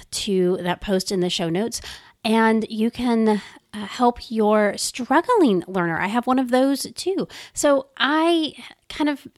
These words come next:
straddle both of those spectrums in that I'm constantly having to evaluate what we're doing and decide if this is right for my child, because the, what is recommended for the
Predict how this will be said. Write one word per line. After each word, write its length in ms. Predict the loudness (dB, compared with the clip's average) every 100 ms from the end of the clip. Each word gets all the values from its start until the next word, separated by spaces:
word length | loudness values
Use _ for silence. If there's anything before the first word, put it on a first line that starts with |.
| _ -10
straddle 680 | -8 -8 -6 2 6 6 4
both 540 | 0 4 4 4 0
of 160 | -6 -2
those 260 | 0 0 -2
spectrums 720 | -2 -4 -4 -4 -2 -2 -4
in 220 | -4 -4
that 260 | -4 -6 -8
I'm 240 | -6 -6 -6
constantly 600 | -6 -4 -4 -6 -8 -10
having 340 | -8 -6 -6
to 140 | -8 -12
evaluate 720 | -12 -6 -4 -2 -2 -4 -6
what 320 | -6 -4 -4
we're 140 | -6 -8
doing 680 | -6 -2 0 -2 -4 -8 -10 -20 -20 -20 _
and 500 | -2 0 0 -2 -6 -14 _
decide 640 | -6 -4 -4 -2 0 -2 -4
if 120 | -10
this 440 | -12 -6 -4 -4 -6
is 260 | -6 -6
right 400 | -6 -2 -2 -2
for 160 | -2 -2
my 160 | 0 -2
child, 300 | -2 -4 -4
because 300 | -4 -4 0
the, 220 | -2 -2 -12 -20 -20 -20 _
what 280 | 0 2 2
is 180 | -2 0
recommended 760 | 0 2 2 4 4 4 2 -2
for 420 | -4 0 2 2
the 140 | -2